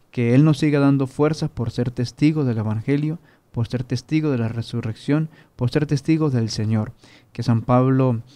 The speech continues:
fortalezca nuestras debilidades, fortalezca también nuestra,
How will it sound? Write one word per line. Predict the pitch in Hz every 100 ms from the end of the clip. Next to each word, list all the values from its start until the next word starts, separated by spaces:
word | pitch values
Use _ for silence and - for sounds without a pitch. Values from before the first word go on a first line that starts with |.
| - _
fortalezca | - 120 - 120 170 - 151
nuestras | 123 - 120
debilidades, | 117 120 113 127 143 147 139
fortalezca | 123 - 120 120 135
también | 127 117 117 123
nuestra, | 127 120 - 113 107